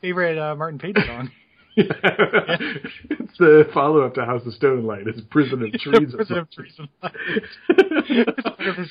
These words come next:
Speaker 1: his cycle, his seven-song omni cycle. <laughs>
Speaker 2: Yeah. <laughs> Uh, so they,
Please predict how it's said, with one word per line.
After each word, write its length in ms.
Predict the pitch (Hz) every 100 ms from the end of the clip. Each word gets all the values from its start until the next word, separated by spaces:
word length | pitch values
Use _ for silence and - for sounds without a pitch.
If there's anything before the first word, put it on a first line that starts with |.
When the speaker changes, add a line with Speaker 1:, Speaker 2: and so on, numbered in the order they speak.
| -
Speaker 1:
his 140 | 160 -
cycle, 380 | - 143 147 127
his 160 | 156 143
seven-song 840 | 160 151 156 143 143 139 139 135 131 - - 135 - - 247 _
omni 320 | 139 131 135 123
cycle. 340 | 135 131 147 1077 960 - 143
<laughs> 60 | - - - _
Speaker 2:
Yeah. 100 | - -
<laughs> 580 | - - 403 381 381 349 - - - - _ - - 165 -
Uh, 300 | 151 143 143
so 100 | 147
they, 320 | 156 170 165